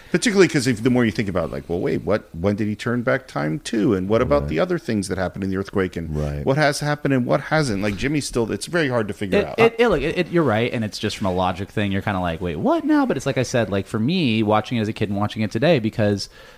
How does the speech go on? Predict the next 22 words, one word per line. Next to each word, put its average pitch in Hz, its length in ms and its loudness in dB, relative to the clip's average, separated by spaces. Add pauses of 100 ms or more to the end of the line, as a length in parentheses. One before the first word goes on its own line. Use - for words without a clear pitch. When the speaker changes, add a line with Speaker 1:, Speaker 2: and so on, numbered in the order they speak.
(140)
Speaker 3:
that 117 440 0
love 113 540 2 (240)
between 104 560 -2
Lois 104 280 2
and 98 100 -4
Clark 101 300 0
is 90 100 -2
something 92 420 -2
that, 87 200 0
as 90 200 -4
the 85 340 -2 (580)
sappy 104 440 -2
gay 101 240 0
kid 92 260 -2
watching 87 320 0
the 90 60 -2
movie, 85 340 0
I 87 100 0
was 90 160 0
like, 87 220 2
Speaker 2:
<laughs> - 40 -20
Speaker 3:
"Yes, 95 1160 2